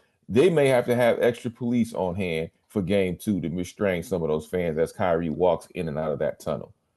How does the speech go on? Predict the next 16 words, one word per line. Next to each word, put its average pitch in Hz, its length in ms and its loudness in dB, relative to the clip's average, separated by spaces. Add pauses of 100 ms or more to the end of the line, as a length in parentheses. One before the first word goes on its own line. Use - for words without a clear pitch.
(160)
Because 110 360 2
somebody, 151 480 4
some 170 380 2
idiot, 127 420 2 (400)
and 113 100 4
I'm 117 140 6
not 151 260 2
claiming 143 380 0
it, 104 80 2
and 95 140 4
I 90 80 4
don't 113 260 4
wanna 127 220 0
see 113 320 -2
it, - 100 -4 (300)
there's 113 220 0